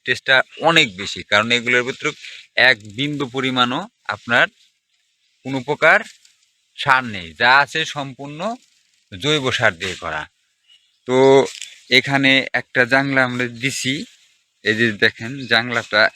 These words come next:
এই জাংলাটা চিন্তা ভাবনা করছি যে, আহ, আমরা পুঁই শাক দেব। পুঁই শাকের জন্য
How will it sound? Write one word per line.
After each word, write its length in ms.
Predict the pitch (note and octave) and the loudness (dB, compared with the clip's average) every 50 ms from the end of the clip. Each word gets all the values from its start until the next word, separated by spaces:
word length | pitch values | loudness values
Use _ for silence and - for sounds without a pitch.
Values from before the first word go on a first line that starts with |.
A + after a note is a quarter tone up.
| _ _ - | _ _ -2
এই 180 | - D3 D3 C#3 | 0 2 2 4
জাংলাটা 500 | C3 C#3 C#3 C#3 C3+ C3 B2+ - C3 B2 | 4 2 2 2 2 0 0 -2 -4 -10
চিন্তা 300 | - - D3 C#3+ C#3 B2+ | -10 -10 -8 -4 -2 -2
ভাবনা 300 | A#2+ A#2 A#2 C3 C3 B2 | -2 -2 -4 -2 -4 -4
করছি 400 | - C3+ C3 - - - B2+ A#2+ | -4 -6 -10 -8 -6 -4 -4 -4
যে, 280 | A2+ B2 C#3+ D#3 G#3+ C#4+ _ _ _ _ _ _ _ _ _ _ _ _ _ _ - | -2 0 0 0 0 -2 _ _ _ _ _ _ _ _ _ _ _ _ _ _ 0
আহ, 500 | F#2+ G2+ G#2 G#2 G2+ G2 G2 G2 G2 F2 - _ _ _ _ _ _ _ _ - | 4 6 6 6 4 2 -2 -6 -8 -10 -12 _ _ _ _ _ _ _ _ -6
আমরা 400 | C3 B2 A#2 A2+ G#2+ A#2 A#2 A#2 | -4 -4 -2 0 2 4 4 2
পুঁই 400 | - _ _ _ - D#3 F3 F3 | 2 _ _ _ -8 -4 -2 0
শাক 360 | - - - D#3+ D3+ D#3 E3+ - _ _ _ _ _ _ _ _ A#2+ | 2 2 2 4 4 2 2 0 _ _ _ _ _ _ _ _ -6
দেব। 260 | G2 A2+ G2+ D#2 D2+ - - _ _ _ _ _ _ - | -2 -2 -2 -2 -6 -14 -16 _ _ _ _ _ _ -6
পুঁই 140 | C3 C3+ | -4 -4
শাকের 400 | B2+ - - D3 C#3+ - - C#3+ | -2 -2 0 -2 -2 -2 -4 -10
জন্য 400 | B2+ D3 D3 D3+ D#3 E3 G3+ A#3+ | -8 -6 -6 -6 -4 -4 -4 -6